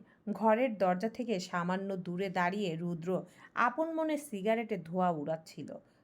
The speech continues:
তখন ওই দুজন মহিলার কিছু কথা তার কানে ভেসে আসলো। সে মহিলা দুজনকে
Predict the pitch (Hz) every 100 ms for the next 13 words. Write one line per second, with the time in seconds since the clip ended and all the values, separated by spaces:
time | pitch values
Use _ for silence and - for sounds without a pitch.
0 | _ _ 302 320 440 440 415 294 311 285
1 | 220 208 254 247 180 - - _ 294 302
2 | 349 233 208 254 226 190 180 190 220 196
3 | 165 - 160 - - - - - - _
4 | _ _ - 190 185 185 214 214 202 190
5 | 220 220 202